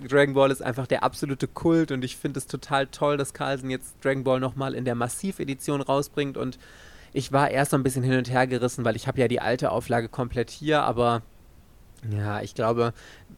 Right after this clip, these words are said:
bei Avell, äh, haben sie wahrscheinlich in der nahen Zukunft diese Bände nochmal. Ist zwar ein guter Preis, drei in eins für zehn Euro, aber wenn ich die noch für einen Fünfer haben kann, halt mit dem Stempel, dann kaufe ich sie lieber bei Avell. Also Dragon Ball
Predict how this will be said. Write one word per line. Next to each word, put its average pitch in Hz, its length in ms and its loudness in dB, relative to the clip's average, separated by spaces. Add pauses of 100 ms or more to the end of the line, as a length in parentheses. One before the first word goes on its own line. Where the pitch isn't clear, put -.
(400)
bei 123 300 2
Avell, 127 1040 4
äh, - 40 -2
haben 131 200 0
sie 127 140 -4 (460)
wahrscheinlich 127 540 0
in 123 100 -6
der 120 160 -2
nahen 123 380 -4
Zukunft 139 460 -6 (100)
diese 123 220 -6
Bände 131 360 -2
nochmal. 131 440 -4 (260)
Ist - 220 -6
zwar 151 180 6
ein 131 140 0
guter 143 300 4
Preis, 135 440 2
drei 127 200 2
in 123 80 -2
eins 123 200 -4
für - 120 -6
zehn 135 240 0
Euro, 120 260 2
aber 110 240 0 (280)
wenn 120 100 -4
ich 117 80 -8
die 131 100 -2
noch 127 160 4
für 143 120 6
einen 127 100 2
Fünfer 160 400 4
haben 151 260 4
kann, 143 240 -2
halt 135 160 2
mit 123 100 -6
dem 123 60 -8
Stempel, 143 400 -6
dann 127 140 0
kaufe 131 220 -4
ich - 60 -10
sie - 80 -14
lieber 120 200 0
bei 110 160 -2
Avell. 135 260 0
Also 143 180 4
Dragon 151 380 6
Ball 139 340 8